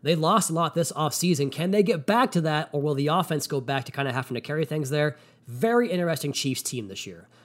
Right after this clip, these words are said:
Speaking of interesting, it does not get any less interesting with the rest of the teams in this division. Let's go ahead and move to Las Vegas, and the Raiders finished second last year, qualified for the playoffs. I don't think anybody could have forecasted the Raiders being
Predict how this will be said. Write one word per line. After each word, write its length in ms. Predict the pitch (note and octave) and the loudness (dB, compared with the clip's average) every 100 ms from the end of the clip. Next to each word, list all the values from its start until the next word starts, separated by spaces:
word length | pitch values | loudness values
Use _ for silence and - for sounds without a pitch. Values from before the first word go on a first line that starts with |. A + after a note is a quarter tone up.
| _ | _
Speaking 320 | - G3+ G3+ F#3 | -2 2 4 4
of 80 | |
interesting, 420 | D#3 D3+ C3+ - A2 | 4 2 0 -2 -4
it 60 | |
does 160 | D#3 C#3+ | -4 -2
not 220 | E3+ C3+ | -2 0
get 340 | F3+ D#3+ - - _ _ _ _ | 0 0 -4 -14 _ _ _ _
any 220 | F3 B3 | 2 4
less 280 | G#3 G3+ - | 4 2 0
interesting 440 | E3 - D3 D3+ D3 | -2 -4 -2 -2 -2
with 100 | C#3 | -2
the 80 | |
rest 220 | C#3 D3 D3+ | -4 -4 -4
of 60 | |
the 60 | - | -4
teams 220 | D3 C3+ | -2 -2
in 180 | D3+ D#3 | -2 -2
this 140 | D#3 | -2
division. 400 | - B2 F#3 E3 | -4 0 2 2
Let's 120 | D#3 | 0
go 120 | - D3+ | -2 -2
ahead 200 | C3+ C3 | -2 -2
and 80 | |
move 240 | C3 F3+ F#3 | 6 6 6
to 80 | D3+ | 2
Las 260 | D3+ D3+ | 0 0
Vegas, 480 | C3 D3 D3 C#3 - - - - | 2 2 4 2 -2 -8 -20 -6
and 200 | C#3 C#3 | -4 -2
the 80 | B2+ | -2
Raiders 340 | C#3+ C#3+ C#3+ | 0 2 0
finished 380 | - B2+ - - | -2 -6 -6 -6
second 340 | - E3 E3 | -4 -2 -4
last 240 | D3 C#3+ - | -4 -4 -2
year, 100 | C#3 | -4
qualified 480 | C#3+ C3+ B2 C3+ | -2 -4 -2 -4
for 80 | B2+ | -6
the 60 | A#2 | -8
playoffs. 480 | D3 C#3 A#2 A2+ - - - - _ _ _ _ | -4 -4 -4 -6 -10 -16 -20 -20 _ _ _ _
I 120 | - | 2
don't 160 | B3+ D#4+ | 4 6
think 180 | E4 A3 | 4 4
anybody 360 | F#3+ A3+ G#3+ G3 | 4 6 8 8
could 160 | G3 | 8
have 80 | D3+ | 4
forecasted 640 | - F3 F3 D#3 C#3+ D3 | 2 0 2 2 0 0
the 80 | C#3+ | 0
Raiders 320 | C#3+ D3 D3 | 2 4 2
being 480 | A2 A2 D#3+ D3+ C#3+ | 0 2 4 4 2